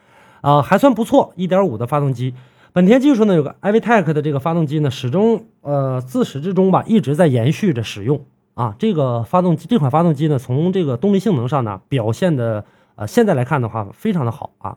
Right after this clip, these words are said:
在这些年当中使用的很平稳，没因为说发动机出现过什么太大的一些，呃，问题，都是这样的一个情况。呃，整个的这个自然吸气的发动机呢，应该说也，也够用了，动力上也够用了。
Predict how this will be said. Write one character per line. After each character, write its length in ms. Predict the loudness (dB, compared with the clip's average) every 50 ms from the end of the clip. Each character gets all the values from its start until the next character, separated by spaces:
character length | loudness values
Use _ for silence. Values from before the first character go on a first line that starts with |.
| -16 _
在 140 | _ -6 -4
这 100 | -2 -2
些 120 | -2 0
年 180 | 0 0 0 0
当 160 | 0 0 0
中 140 | 0 -2 -2
使 180 | -4 -4 -4
用 80 | -2 -2
的 60 | -2
很 120 | -4 -6 -8
平 280 | -8 -6 -2 0 0
稳， 180 | 0 0 -2 -6 _ _ _ _ _ _
没 140 | -2 0 0
因 180 | 2 2 2 0
为 100 | 0 0
说 140 | -2 -4
发 160 | -4 -2 -2 0
动 160 | 0 0 -2
机 140 | -2 -4 -6
出 180 | -6 -6 -6
现 160 | -4 -4 -2
过 100 | -2 -4
什 140 | -4 -2 -2
么 180 | 0 0 -2 -2 -6 _ _ _ _ _
太 280 | -14 -6 -2 0 0 0
大 300 | 2 2 4 4 4 2
的 100 | 2 0
一 80 | -2
些， 540 | -4 -4 -4 -2 0 0 0 0 0 -2 -4 -6
呃， 140 | -6 -2
问 140 | 0 2 2 2
题， 240 | 0 -4 -14 -20 -20 _ _ _ _ _ _
都 100 | -6 -6
是 140 | -6 -4 -4
这 80 | -4 -2
样 100 | -2 -2
的 60 | -2
一 60 | -2
个 80 | -4 -4
情 200 | -6 -6 -6 -6
况。 180 | -6 -6 -8 -10 _ _ _ _ _ _
呃， 320 | -4 -2 -2 0 -2 -2
整 180 | -4 -4 -4 -2
个 140 | 0 0 0
的 80 | 0
这 140 | 0 0 -2
个 280 | -2 -2 -2 -2 -4 -4
自 160 | -4 -2 0
然 100 | 0 0
吸 140 | 0 -2 -6
气 220 | -6 -4 -2 -2
的 440 | -2 0 -2 -2 -2 -4 -4 -6 -6
发 120 | -4 -2 -2
动 140 | -2 -2 -2
机 100 | -2 -2
呢， 80 | -2
应 80 | -2 -2
该 100 | -2 -4
说 200 | -2 -2 -4 -4
也， 280 | -4 -6 -8 -10 -12 -14 -18 _ _
也 180 | -8 -8 -6 -4
够 160 | -4 -2 0
用 180 | 2 2 2 2
了， 120 | 0 -4 -8 _ _
动 140 | -4 -2 0 0
力 60 | -2
上 180 | -2 -4 -4
也 60 | -6 -6
够 180 | -6 -4 -2
用 180 | -2 -2 -2 -4
了。 100 | -4